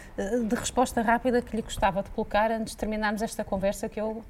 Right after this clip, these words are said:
<laughs> eu pessoalmente gostava que durasse pelo menos mais trinta minutos. Eh, hoje, quando olha para o complexo desportivo, eh, pensa que ele é, eh, utilizado,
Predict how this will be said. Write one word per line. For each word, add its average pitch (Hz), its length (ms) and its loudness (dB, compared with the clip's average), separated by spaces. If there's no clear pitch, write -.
<laughs> - 720 -10
eu 220 80 0
pessoalmente 208 460 6
gostava 226 420 6
que - 60 -8
durasse 220 300 6
pelo 208 120 0
menos 208 180 2
mais 202 200 4
trinta 208 280 0
minutos. 170 460 -2
Eh, 214 300 6
hoje, 285 260 6
quando 262 200 4
olha 202 200 8
para 233 100 2
o 226 40 2
complexo 233 440 0
desportivo, - 640 -6
eh, 196 320 0
pensa 277 400 4
que 247 240 -2
ele 220 500 0
é, 185 340 0
eh, 208 300 2
utilizado, 220 1080 4